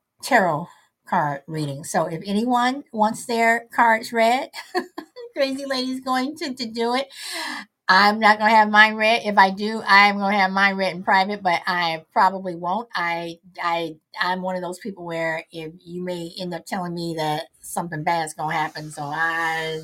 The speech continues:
I don't wanna hear it. <laughs> So, <laughs> so Crucible, you want your, your cards read tomorrow?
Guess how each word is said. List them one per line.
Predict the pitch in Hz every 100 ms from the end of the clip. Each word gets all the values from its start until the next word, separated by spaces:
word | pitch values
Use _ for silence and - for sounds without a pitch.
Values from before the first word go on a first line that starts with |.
| 160 165
I | 160
don't | 156 147
wanna | 143 143
hear | 143 131 131 - -
it. | 226 -
<laughs> |
So, | - - - 262 - 392 - 466 - - - - - _ - _ _ - 440 427
<laughs> | 330 -
so | 220 190
Crucible, | 190 254 277 302 - _
you | 190 214
want | 233 240
your, | 254
your | 254 277
cards | 285 262 311
read | 277 294
tomorrow? | 311 339